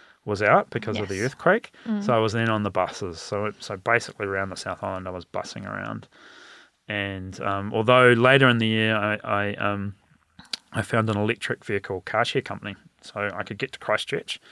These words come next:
Speaker 1: and then they have about a hundred cars that you can
Speaker 2: Oh.
Speaker 1: just, like, get a little, you get a little, um, swipe card. You just go up, tap the car, you book your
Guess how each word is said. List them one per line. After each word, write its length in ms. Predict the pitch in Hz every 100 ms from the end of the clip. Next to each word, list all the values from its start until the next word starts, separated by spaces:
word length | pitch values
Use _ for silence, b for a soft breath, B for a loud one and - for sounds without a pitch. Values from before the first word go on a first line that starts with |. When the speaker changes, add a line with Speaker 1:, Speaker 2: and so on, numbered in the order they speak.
| B B B
Speaker 1:
and 160 | - 107
then 120 | 107
they 120 | 110
have 160 | 101 101
about 300 | 95 98 - _ _
a 40 | 101
hundred 320 | - 101 95 _ _ _ -
cars 480 | - 113 185 170 -
that 120 | 110
you 80 | 113
can 140 | 127
Speaker 2:
Oh. 40 | 113
Speaker 1:
just, 180 | 110 -
like, 100 | 101
get 100 | -
a 80 |
little, 160 | 107 -
you 60 | -
get 120 | 107
a 20 |
little, 340 | 104 101 104 - - -
um, 160 | 107 95
swipe 300 | - 143 -
card. 200 | 165 147
You 40 |
just 120 | 92 -
go 100 | 120
up, 160 | -
tap 180 | - -
the 80 | -
car, 180 | - -
you 140 | 113
book 240 | 95 -
your 60 | -